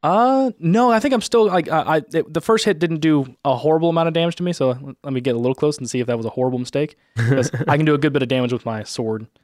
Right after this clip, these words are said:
Speaker 1: So I'm gonna step up and swing at them twice.
Speaker 2: And
Speaker 1: See
Speaker 2: then
Speaker 1: what that does.
Speaker 2: two were getting an attack on
Speaker 1: Yeah,
Speaker 2: you.
Speaker 1: twenty-three and a twenty-nine.
Speaker 2: Yeah, they both hit. What's your armor class right now?
Speaker 1: Uh, seventeen.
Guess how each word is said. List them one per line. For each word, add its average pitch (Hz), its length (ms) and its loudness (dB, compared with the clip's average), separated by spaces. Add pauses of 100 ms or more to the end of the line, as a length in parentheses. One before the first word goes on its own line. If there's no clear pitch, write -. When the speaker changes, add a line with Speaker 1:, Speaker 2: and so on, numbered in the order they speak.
(260)
Speaker 1:
So - 140 -2
I'm 120 100 0
gonna 123 120 0
step - 460 0
up 151 240 2 (160)
and 123 420 -4
swing 139 580 -2
at 120 280 -6
them 123 380 -2 (580)
twice. - 760 -6 (680)
Speaker 2:
And 127 100 0
Speaker 1:
See - 40 -2
Speaker 2:
then 101 240 0
Speaker 1:
what 85 140 -10
that 110 220 -16
does. - 140 -8 (800)
Speaker 2:
two 120 160 2
were 104 100 2
getting 101 200 0
an 104 60 0
attack 95 360 -6
on 92 80 -6
Speaker 1:
Yeah, 90 120 -4
Speaker 2:
you. 85 80 -2
Speaker 1:
twenty-three 175 500 -2
and 143 100 -4
a 110 60 -6
twenty-nine. 123 680 -8
Speaker 2:
Yeah, 101 140 2
they 95 120 0
both 98 280 0
hit. 90 260 -4 (200)
What's 139 180 2
your 131 100 4
armor 127 120 2
class 123 260 -4
right 113 120 0
now? 117 280 -4
Speaker 1:
Uh, 113 140 -4
seventeen. 117 540 -6